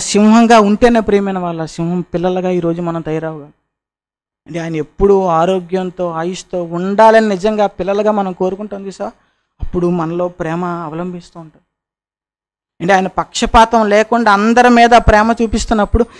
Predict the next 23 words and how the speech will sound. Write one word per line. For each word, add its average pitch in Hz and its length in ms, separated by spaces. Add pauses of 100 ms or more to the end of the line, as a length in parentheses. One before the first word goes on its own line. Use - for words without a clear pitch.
ఏంటి, 240 220
మనం 190 340
ఎందుకండి 285 540
ఆ 240 160
పక్షపాతం 254 640
చూపిస్తున్నాం? 247 540 (1400)
మనకెందుకు 285 540
కక్షలు 285 340
వస్తున్నాయి? 277 340 (640)
మనకెందుకు 320 560
వాళ్ళంటే, 262 560
వీళ్ళంటే, 269 560
వాళ్ళంటే? 262 520 (880)
అంటే 196 180
ఈ 190 180
ఓ 175 200
భేదాలు 202 560
వస్తే 202 340
మనలో 180 380
గొప్పవాళ్ళం 175 500
కాదు, 165 240
ప్రియమైన 151 380
వాళ్ళ. 139 200